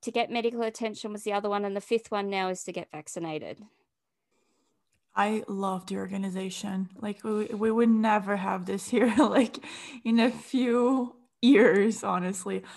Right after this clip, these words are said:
Speaker 2: Like, we barely even had a lockdown, honestly. <laughs>
Speaker 1: Yeah, ours
Speaker 2: Yeah.
Speaker 1: was pretty harsh, but, uh, when I think about what we sacrificed for the result that we got,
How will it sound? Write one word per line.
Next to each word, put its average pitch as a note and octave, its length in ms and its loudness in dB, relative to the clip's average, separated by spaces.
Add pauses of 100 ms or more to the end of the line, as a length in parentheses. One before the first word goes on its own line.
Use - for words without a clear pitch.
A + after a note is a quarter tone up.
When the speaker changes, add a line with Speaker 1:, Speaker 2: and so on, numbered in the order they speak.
(180)
Speaker 2:
Like, G#3+ 200 -4
we C#4+ 100 4
barely B3+ 440 2
even G3 360 0
had F3 440 -2
a F#3+ 60 -4
lockdown, F3+ 920 -4 (100)
honestly. A#3 580 -10
<laughs> - 60 -20 (960)
Speaker 1:
Yeah, G#3 500 6
ours C#4+ 200 2
Speaker 2:
Yeah. - 80 -2
Speaker 1:
was - 160 -4 (160)
pretty D#4 240 2
harsh, A#3+ 580 4 (240)
but, A3 380 4
uh, D#3 80 -10 (280)
when B3 200 -4
I B3+ 100 2
think A#3+ 320 -4
about G#3+ 520 2 (140)
what G3 460 -2
we G#3 140 0
sacrificed G#3 880 0
for G3 200 -2
the G3 100 -4
result G3 480 -2
that - 160 -4
we F#3+ 100 -2
got, G3 460 0